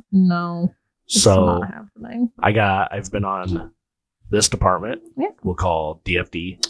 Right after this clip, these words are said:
Speaker 1: D F D.
Speaker 2: for
Speaker 1: Doing fucking
Speaker 2: well, I, I
Speaker 1: dumpster
Speaker 2: was on
Speaker 1: fires.
Speaker 2: duty, duty crew, and
Speaker 1: You were on duty crew for a year.
Speaker 2: I've been a, I've been, like, two years
Speaker 1: Yeah,
Speaker 2: there.
Speaker 1: you're, yeah,
Speaker 2: Yeah.
Speaker 1: you're two years.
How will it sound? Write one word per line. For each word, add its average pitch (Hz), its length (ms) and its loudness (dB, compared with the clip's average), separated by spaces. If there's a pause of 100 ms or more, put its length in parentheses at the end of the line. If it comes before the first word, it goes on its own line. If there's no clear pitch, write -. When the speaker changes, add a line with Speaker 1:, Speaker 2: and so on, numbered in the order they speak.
(140)
Speaker 1:
D 196 280 0
F 214 120 -12
D. 320 280 6 (180)
Speaker 2:
for 85 1040 -2 (1200)
Speaker 1:
Doing 226 280 6
fucking - 160 2
Speaker 2:
well, 139 440 2 (800)
I, - 100 8
I 117 60 8
Speaker 1:
dumpster 110 140 2
Speaker 2:
was 123 120 2
on - 80 0
Speaker 1:
fires. 98 140 -8
Speaker 2:
duty, 127 360 2
duty 131 220 2
crew, 135 480 -2 (320)
and 98 720 -6
Speaker 1:
You 269 60 6
were 330 40 6
on 339 80 4
duty 262 220 0
crew 269 180 -8
for 302 100 -10
a 311 80 -4
year. 254 360 -4 (240)
Speaker 2:
I've 117 180 -2
been 156 140 8
a, 143 160 0 (160)
I've 120 120 -2
been, 151 140 4
like, 113 220 0
two - 160 -2
years 78 280 -6
Speaker 1:
Yeah, 262 100 4
Speaker 2:
there. 240 100 4
Speaker 1:
you're, 220 300 -2
yeah, 240 100 -6
Speaker 2:
Yeah. 240 180 -2
Speaker 1:
you're 220 160 -2
two 226 160 -14
years. 220 320 -16